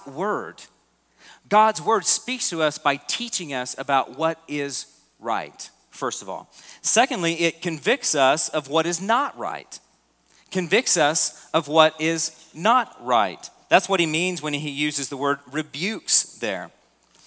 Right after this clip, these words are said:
That word rebukes means that as we come across scriptures that talk about God's ways and we realize that, that our lives, our actions don't line up with that, that, that we have sinned,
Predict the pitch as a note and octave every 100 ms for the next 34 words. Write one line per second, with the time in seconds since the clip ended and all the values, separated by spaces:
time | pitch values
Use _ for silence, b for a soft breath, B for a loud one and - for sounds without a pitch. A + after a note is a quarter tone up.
0 | b - D#3 E3+ D3 C#3 C#3+ - - D#3
1 | D3+ D3 B B _ D3+ D3 D3 - A#2+
2 | D#3 D3 D3+ - E3 D#3+ E3+ D3 - -
3 | - - - E3 - G#3 B3+ - B B
4 | B B B - D3+ C#3+ - - D#3+ E3
5 | - D3 C#3 C3+ - - - - C#3 E3
6 | C#3+ C#3+ D3+ G#3 - D3 C#3+ C3 D3 D#3+
7 | D3+ D3+ D3 C3 - b b - C3+ -
8 | _ C#3 D#3+ F3+ D3 D3+ F3 G3+ - C#3
9 | A#2+ D3+ D#3 - C3+ D3+ D3+ C#3 C#3 E3
10 | D3 A#2+ A#2+ C3+ B2 A#2+ B B - C3
11 | A#2 B B - C3+ F#3+ D3+ - - G#3
12 | E3 C3+ C#3+